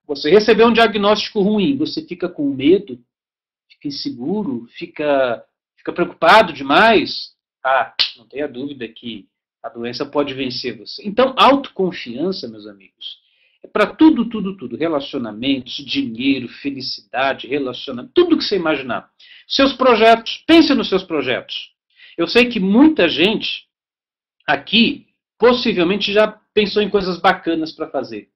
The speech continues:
"Pô, eu vou desenvolver esse projeto, eu vou fazer isso, eu vou montar essa empresa assim. Cris, eu vou montar uma loja de não sei o quê. Cris, eu vou trabalhar com esse sistema aqui."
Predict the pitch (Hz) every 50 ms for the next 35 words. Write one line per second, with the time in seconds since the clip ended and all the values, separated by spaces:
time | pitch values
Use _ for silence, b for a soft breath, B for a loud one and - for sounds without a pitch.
0 | _ _ _ - 208 190 170 160 180 170 151 143 147 170 160 147 147 135 147 147
1 | 139 - - - - - 98 - - 170 180 170 160 160 - 139 139 170 - -
2 | 139 123 127 135 - 123 165 175 156 139 135 - - 127 127 _ _ _ _ _
3 | _ _ 120 123 165 180 170 156 - 170 156 - - - 143 - 127 147 151 147
4 | 117 92 - - - - 185 196 196 185 170 156 160 - - 294 285 247 208 208
5 | 196 208 233 226 214 185 175 - 220 208 185 160 135 127 160 196 214 202 165 147
6 | 170 151 143 156 151 139 139 - 151 131 - - - 196 214 220 220 208 b b
7 | b b b _ 269 285 233 226 226 233 233 247 247 226 208 196 202 226 226 233
8 | 226 208 196 - - 190 190 - - - - - - 190 202 196 160 143 139 143
9 | - 208 226 233 240 233 240